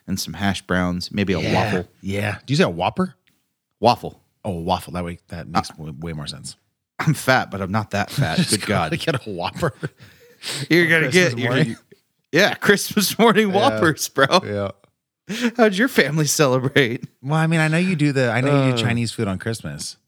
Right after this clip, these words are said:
Speaker 2: which I know is,
Speaker 1: Yes.
Speaker 2: is got its own sort of rich tradition, but I, I, I didn't wanna box you in. Like, maybe you do Burger King on Christmas morning. I don't know.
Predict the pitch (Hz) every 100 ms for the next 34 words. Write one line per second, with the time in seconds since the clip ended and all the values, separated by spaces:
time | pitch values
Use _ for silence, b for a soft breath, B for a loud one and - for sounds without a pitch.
0 | _ - 123 123 131 127 117 127 113 98
1 | 107 107 107 101 98 90 92 - - -
2 | 92 90 - 82 82 80 87 101 113 95
3 | 107 101 92 90 87 78 87 90 - 90
4 | 85 85 107 117 120 139 131 147 143 120
5 | 131 131 127 139 143 139 92 78 104 120
6 | 78 90